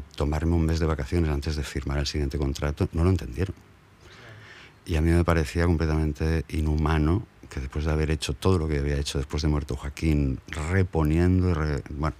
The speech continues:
esto es personal, ¿no? Pero remontando el Otone, porque de la producción original, que éramos catorce personas en escena, siete dejaron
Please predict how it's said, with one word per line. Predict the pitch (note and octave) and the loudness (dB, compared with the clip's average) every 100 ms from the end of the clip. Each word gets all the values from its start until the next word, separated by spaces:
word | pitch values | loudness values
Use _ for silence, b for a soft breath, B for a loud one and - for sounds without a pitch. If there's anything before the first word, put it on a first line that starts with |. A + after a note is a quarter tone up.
| - - | -12 -12
esto | - D#2 | -10 -10
es | - - | -12 -14
personal, | - D#2 E2 C2 | -6 -2 0 0
¿no? | G#2 - B B B B B B B B - | -4 -6 B B B B B B B B -6
Pero | D2+ E2 | -2 0
remontando | D2 D#2 C#2+ C#2+ C#2 E2 F#2 F2+ | 2 2 2 0 2 4 6 6
el | D#2 | 4
Otone, | C#2 G2 F#2+ | 4 6 6
porque | C#2 C2 C#2+ C#2 | 4 -2 -2 -2
de | C#2 | 0
la | C#2 | -2
producción | C2 C2+ - E2 | -4 -6 -2 0
original, | E2 D2 - D2+ D#2+ - | 0 -2 -2 0 2 0
que | |
éramos | C#2+ D2 C#2+ | -2 -2 -2
catorce | D2+ D2+ - C#2+ | -4 -4 -6 -8
personas | C#2+ - D#2+ C2+ - | -6 -2 0 0 -4
en | B1 | -6
escena, | - F2 C#2 | -4 -2 0
siete | - - F#2+ - C2 | 0 2 2 2 -2
dejaron | C2 - D2 C2 | -4 -2 -2 -2